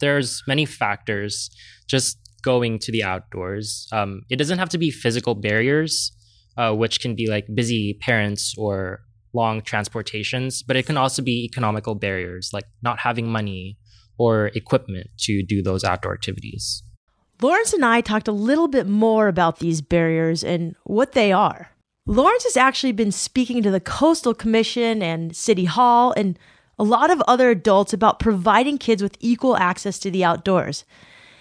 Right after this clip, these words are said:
Speaker 2: He shares his story and he says, although it's always intimidating, it's really starting to work.
Speaker 1: The first thing that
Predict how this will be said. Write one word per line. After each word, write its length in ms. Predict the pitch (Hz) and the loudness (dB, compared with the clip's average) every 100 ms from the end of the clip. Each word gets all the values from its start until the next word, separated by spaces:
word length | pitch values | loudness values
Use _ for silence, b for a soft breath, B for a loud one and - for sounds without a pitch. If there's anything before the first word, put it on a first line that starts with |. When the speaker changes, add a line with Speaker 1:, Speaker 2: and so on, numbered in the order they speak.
| b | b
Speaker 2:
He 140 | 269 | 2
shares 300 | - 392 403 | 4 4 2
his 120 | 403 | 0
story 380 | - - 233 233 | -2 2 4 4
and 80 | 233 | 2
he 80 | 240 | 0
says, 320 | - 277 240 - 226 | 2 2 0 -2 0
although 320 | 214 262 311 | 2 4 2
it's 160 | 339 - - | 2 -2 2
always 400 | 247 277 285 247 | 4 4 2 2
intimidating, 840 | 233 - 285 269 180 170 185 190 - _ _ | -2 0 0 2 2 2 -2 -4 -10 _ _
it's 160 | - - | -8 0
really 260 | 254 320 | 2 4
starting 380 | 311 302 302 285 | 2 2 2 4
to 80 | 240 | 2
work. 480 | 214 339 - - - _ _ _ _ - | 4 2 0 -8 -20 _ _ _ _ -8
Speaker 1:
The 100 | 131 | -2
first 260 | 160 143 | 0 0
thing 280 | - 147 143 | 0 -2 0
that 320 | 123 110 107 | -2 -2 -4